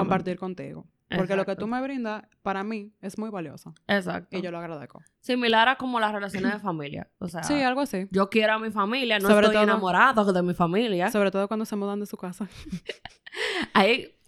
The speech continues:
Speaker 2: se ve mucho, en verdad, que las personas comienzan a apreciar más sus relaciones familiares cuando hay más distancia. Eh,
Speaker 1: Ujú.
Speaker 2: evalúenlo, considérenlo.
Speaker 1: Al que, al que ya pasó por esa experiencia también nos dejan saber.
Speaker 2: Sí, los invitamos a lo que no.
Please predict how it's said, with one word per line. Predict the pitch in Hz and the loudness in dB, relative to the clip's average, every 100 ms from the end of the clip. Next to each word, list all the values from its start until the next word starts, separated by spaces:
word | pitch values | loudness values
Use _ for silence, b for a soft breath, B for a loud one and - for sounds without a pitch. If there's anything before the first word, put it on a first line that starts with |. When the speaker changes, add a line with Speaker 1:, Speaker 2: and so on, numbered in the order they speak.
| _ | _
Speaker 2:
se | - 285 | -4 0
ve | 349 427 | 0 0
mucho, | 415 277 170 180 | -2 0 0 -2
en | 190 | -2
verdad, | 196 190 | 2 2
que | 180 | 2
las | 185 | 2
personas | 180 190 196 | 2 0 -2
comienzan | 202 220 220 | -2 -4 -4
a | 214 | -4
apreciar | 208 202 196 | -2 -2 -2
más | 185 185 185 | -2 -4 -2
sus | 185 | -2
relaciones | 180 170 170 170 | -2 -4 -6 -6
familiares | 175 165 156 147 156 160 | -6 -6 -6 -8 -12 -10
cuando | 165 160 | -6 -6
hay | 156 | -6
más | 151 | -8
distancia. | 151 - 143 156 - - | -10 -10 -12 -12 -16 -14
Eh, | - 160 - | -4 -2 -2
Speaker 1:
Ujú. | - | -2
Speaker 2:
evalúenlo, | 170 170 196 156 156 | -2 -2 -2 -4 -6
considérenlo. | 160 151 165 160 151 156 160 _ _ | -8 -10 -8 -10 -10 -12 -16 _ _
Speaker 1:
Al | 202 202 | -6 -2
que, | |
al | 208 208 208 | -2 -2 -2
que | 214 202 | 0 0
ya | 202 208 | -2 0
pasó | 240 262 | -2 -2
por | 240 | -4
esa | 233 240 | -4 -4
experiencia | 220 220 202 185 185 | -4 -4 -4 -2 -2
también | 196 180 180 | -2 -2 -4
nos | 170 | -6
dejan | 160 180 185 | -6 -8 -8
saber. | 185 156 151 | -8 -8 -8
Speaker 2:
Sí, | 175 151 165 165 | -2 -2 -2 -8
los | - 175 | -4 -2
invitamos | 196 214 208 196 220 240 | 2 4 6 4 2 2
a | |
lo | 226 | 2
que | 214 165 | 2 -2
no. | 151 | -2